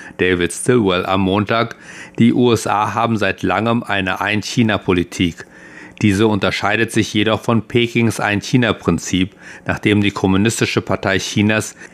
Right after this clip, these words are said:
ihre Souveränität über Taiwan geltend macht. Die U S A nehmen aber keine Stellung zur Souveränität über Taiwan ein. Taiwan ist ein unabhängiges Land und daher habe der tschechische Senatspräsident Milos Vystrčil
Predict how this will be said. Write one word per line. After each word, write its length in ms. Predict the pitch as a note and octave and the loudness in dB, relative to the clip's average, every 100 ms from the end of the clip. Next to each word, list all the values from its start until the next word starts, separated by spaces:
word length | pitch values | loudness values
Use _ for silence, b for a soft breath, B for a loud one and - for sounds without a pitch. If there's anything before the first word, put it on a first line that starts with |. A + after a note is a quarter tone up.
| B | B
ihre 240 | - G#2+ G#2+ | 0 2 4
Souveränität 960 | G2 G2+ G2 F#2+ G#2 F#2+ - A2 A2+ | 2 2 2 0 0 -2 -2 -2 -2
über 180 | B2 A2+ | -2 -2
Taiwan 460 | G#2 G#2+ A2 G2 G2 | -2 -2 0 0 0
geltend 440 | G2 F#2 - - | 0 -2 -6 -4
macht. 360 | F2+ D#2+ - - B B B - | -2 -2 -6 -18 B B B 2
Die 100 | A2 | 4
U 220 | A2 G#2 | 4 2
S 120 | F#2 | 0
A 240 | - G#2+ A#2+ | -2 0 0
nehmen 300 | A2 G2 G2+ | 0 0 -2
aber 220 | F#2+ F#2+ | -2 -2
keine 400 | - G#2+ A#2+ A#2 | -2 -2 0 -2
Stellung 440 | - G2+ G#2+ A2 | 0 0 2 0
zur 160 | - G2 | 0 0
Souveränität 880 | F#2 F2+ F#2+ F#2+ F#2+ - - A2 - | 0 0 0 0 -2 -4 -2 -2 0
über 220 | A2 A2 | -2 -2
Taiwan 420 | - G#2 G2 F#2+ | -2 0 0 0
ein. 360 | F2+ F2+ E2 - - - - - - _ - - - - - - | -2 -2 -4 -10 -18 -20 -20 -20 -20 _ -20 -20 -20 -20 -20 -16
Taiwan 440 | - G#2 A2+ B2+ C3+ | -6 -2 0 0 -2
ist 200 | G2+ G2 | -4 -4
ein 140 | F#2+ | -2
unabhängiges 800 | - A2 A2 A#2 A#2 A2+ A#2 - | 0 0 0 0 2 0 0 0
Land 420 | G#2 G#2+ C#3 - B B B | 0 2 0 -2 B B B
und 200 | - F#2+ | -2 0
daher 440 | F#2 G2 A2+ G2+ | 0 0 0 -2
habe 180 | F#2+ F#2 | -2 -2
der 220 | F#2 F2+ | -2 -4
tschechische 520 | - - A2 B2 - G#2+ | -2 -2 0 0 0 0
Senatspräsident 960 | F#2+ F#2 F#2+ - - A2 G#2+ A2 - | 0 0 -2 -2 0 2 2 0 0
Milos 360 | G#2 F#2 E2+ - | -2 0 -2 0
Vystrčil 600 | G#2 - - - A2+ | -2 -2 -2 0 0